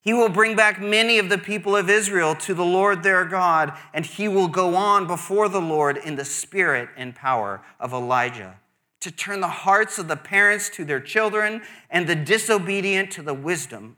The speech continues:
of the righteous, to make ready a people prepared for the Lord." Zechariah asked the angel, "How can I be sure of this? I am an old man,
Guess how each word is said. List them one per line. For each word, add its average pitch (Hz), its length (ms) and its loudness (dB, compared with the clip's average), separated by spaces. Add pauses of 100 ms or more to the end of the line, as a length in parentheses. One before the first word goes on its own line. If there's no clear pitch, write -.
of 113 140 -20
the 117 100 -10
righteous, 113 720 -8 (380)
to 113 120 -20
make 151 420 -4
ready 113 520 -8 (400)
a - 60 -20
people 92 580 -16
prepared 98 600 -8 (240)
for - 200 -18
the 104 120 -14
Lord." 98 440 -18 (880)
Zechariah 165 720 4
asked 180 320 0
the 190 120 -4
angel, 123 520 -6 (680)
"How 269 160 2
can 247 180 0
I 196 140 4
be 165 200 -4
sure 156 520 -2
of 110 140 -6
this? - 500 -10 (580)
I 262 180 4
am 254 140 4
an 254 120 4
old 247 240 2
man, 240 600 2